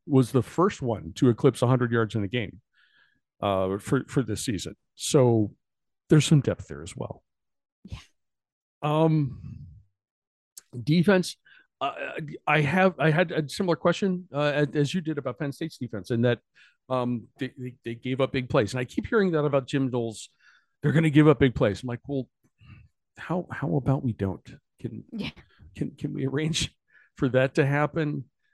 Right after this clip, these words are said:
Speaker 1: Um, but, but I, I, again, they're not giving up a ton of points. Um, a-, and so I can, the yardage,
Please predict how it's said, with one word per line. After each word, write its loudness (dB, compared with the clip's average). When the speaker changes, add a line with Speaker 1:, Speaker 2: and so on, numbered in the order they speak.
Speaker 1:
Um, 2
but, 0
but 2
I, -4
I, -4
again, 2
they're -2
not -4
giving 0
up -2
a -6
ton -4
of -4
points. -6
Um, -2
a-, -2
and 2
so 2
I -2
can, -4
the 0
yardage, 2